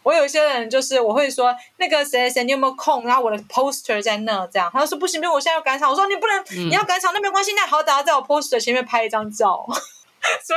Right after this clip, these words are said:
Speaker 1: 以，<laughs> 他们就会在我的 poster 前面拍了一张照。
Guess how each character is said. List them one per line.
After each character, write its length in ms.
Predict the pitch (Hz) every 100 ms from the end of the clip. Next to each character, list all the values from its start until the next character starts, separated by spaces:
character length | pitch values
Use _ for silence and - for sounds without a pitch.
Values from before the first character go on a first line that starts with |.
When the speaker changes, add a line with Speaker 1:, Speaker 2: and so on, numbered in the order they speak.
| 370
Speaker 1:
以， 60 |
<laughs> 0 |
他 880 | 381 294 - - - 285 - 349 392
们 100 | 403 453 381 - 311 - - -
就 60 |
会 100 | 466 427 -
在 80 | - 381 349 - - 698 -
我 120 | 330
的 80 | 330 320
poster 440 | 381 381 392 339
前 160 | 320 302
面 180 | 339 339
拍 180 | 339 311
了 140 | 311
一 180 | 277 -
张 140 | 285 339 311 311
照。 280 | - 311